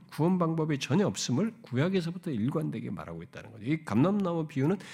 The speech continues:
그 접붙이는 것에서 이방인들도 접붙이지만 나중에 유대인들도 접붙이는 이런 문제도 그건 은혜로, 하나님의 은혜에 의해서 있는 것이지만 그것도 다 믿음으로 되는 거예요. 불순종한 사람들은 꺾였잖아요. 그래서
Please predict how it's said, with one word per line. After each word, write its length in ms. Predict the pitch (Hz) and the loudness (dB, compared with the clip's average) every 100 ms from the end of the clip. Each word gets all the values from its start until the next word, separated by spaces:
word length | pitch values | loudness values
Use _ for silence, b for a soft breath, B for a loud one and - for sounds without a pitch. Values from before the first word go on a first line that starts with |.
| B | B
그 140 | - 139 | -8 -4
접붙이는 920 | - - 208 202 - - 226 220 202 | -4 -2 -4 -2 -2 0 2 2 2
것에서 520 | 123 101 - 151 - B B B | 0 -2 -2 -2 -4 B B B
이방인들도 920 | 127 131 175 180 170 165 170 156 156 151 | -2 4 6 6 4 2 0 0 0 -2
접붙이지만 1160 | 135 127 156 - 139 135 135 123 107 143 143 143 | -2 -2 -4 -2 2 6 6 6 2 -2 -8 -2
나중에 300 | 101 147 117 | 0 2 2
유대인들도 540 | 131 170 156 143 127 | 4 4 4 2 0
접붙이는 500 | 110 107 127 - 123 | 0 -2 -2 2 2
이런 180 | 104 127 | 4 2
문제도 560 | 107 101 92 175 139 - | 2 0 -2 0 0 0
그건 200 | 135 135 | 0 2
은혜로, 880 | 143 147 180 185 185 180 185 220 262 | 2 4 6 6 4 2 2 0 -2
하나님의 460 | - 170 165 160 131 | -2 2 4 4 6
은혜에 340 | 147 170 156 139 - | 6 6 4 2 -2
의해서 440 | 156 131 123 127 | 0 0 0 0
있는 220 | 117 127 | 2 2
것이지만 480 | 110 98 - 147 185 | 0 -4 -4 -4 -4
그것도 240 | - 123 | -6 -10
다 120 | 139 120 | -8 -6
믿음으로 580 | 107 104 120 151 143 90 | -4 -2 -2 -2 -2 -4
되는 200 | 82 87 | -8 -12
거예요. 140 | - B B B B - 120 | -16 B B B B -10 0
불순종한 640 | 170 180 - 208 185 175 | 4 4 6 4 6 4
사람들은 420 | 165 165 160 170 180 | 4 4 4 2 0
꺾였잖아요. 580 | 214 - 262 - - - - _ _ b b _ | -4 -6 -8 -8 -10 -16 -20 _ _ b b _
그래서 260 | 196 185 | 0 0